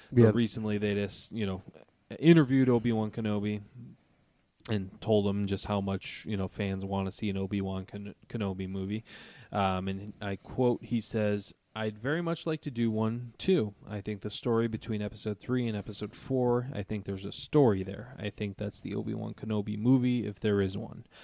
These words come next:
Speaker 1: Uh, the one that bridges my Keno-, Obi-Wan Kenobi and Alex, uh, Alec Guinness, uh, Obi-Wan Kenobi, because there's a, I don't know how long he's in the desert, but it's gotta be twenty or thirty years," end quote.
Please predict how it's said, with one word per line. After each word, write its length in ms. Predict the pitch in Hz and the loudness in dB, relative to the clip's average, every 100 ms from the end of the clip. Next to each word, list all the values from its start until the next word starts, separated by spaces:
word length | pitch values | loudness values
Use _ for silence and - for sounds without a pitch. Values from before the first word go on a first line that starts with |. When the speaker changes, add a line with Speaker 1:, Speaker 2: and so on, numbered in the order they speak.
| - - - - | -20 -20 -20 -4
Speaker 1:
Uh, 200 | 110 98 | 0 2
the 100 | 95 | 2
one 200 | 107 127 | 4 4
that 160 | 127 - | 4 4
bridges 340 | 127 123 113 | 4 6 4
my 280 | 110 139 156 | 2 4 4
Keno-, 300 | 143 143 135 - - | 2 2 0 0 -8
Obi-Wan 440 | - 131 131 123 117 | 2 4 6 4 2
Kenobi 380 | 120 110 113 107 | 2 4 4 0
and 80 | 90 | -2
Alex, 420 | 107 107 - - - _ _ _ - | 0 0 -2 -12 -20 _ _ _ -10
uh, 320 | 101 98 92 110 - _ - | -6 -4 -4 -8 -18 _ -2
Alec 300 | 120 113 104 | 2 2 2
Guinness, 520 | 120 110 104 - - 101 | 2 2 0 -4 -12 -8
uh, 260 | 101 98 98 - | -6 -6 -8 -8
Obi-Wan 400 | 110 104 104 98 | -4 -2 -2 -2
Kenobi, 460 | 110 101 95 104 104 | -4 -4 -2 -2 -2
because 320 | 101 104 95 | -2 -4 0
there's 240 | 104 98 | 0 2
a, 380 | 101 95 95 101 - - - | 0 0 -2 -4 -10 -20 -6
I 140 | 113 104 | -2 0
don't 160 | 98 | 2
know 180 | 98 98 | 2 2
how 160 | 101 98 | 0 0
long 340 | 98 95 98 | 0 0 -2
he's 200 | 104 101 | -2 -4
in 80 | 98 | -2
the 100 | 95 | -2
desert, 380 | 98 131 135 123 | 2 4 6 4
but 160 | 110 | 0
it's 160 | 107 101 | -8 -8
gotta 300 | - 107 104 | -4 -2 -2
be 360 | 104 101 98 - - - - - - | -2 -2 -2 -4 -12 -16 -16 -20 -16
twenty 600 | - 113 110 - 107 104 | -6 0 0 0 0 0
or 180 | 95 95 | 0 -2
thirty 320 | - 104 95 | 2 4 4
years," 500 | 95 101 98 92 - | 0 4 4 4 -2
end 280 | 85 104 107 | -4 -4 -6
quote. 440 | - 143 123 - | 0 2 2 -2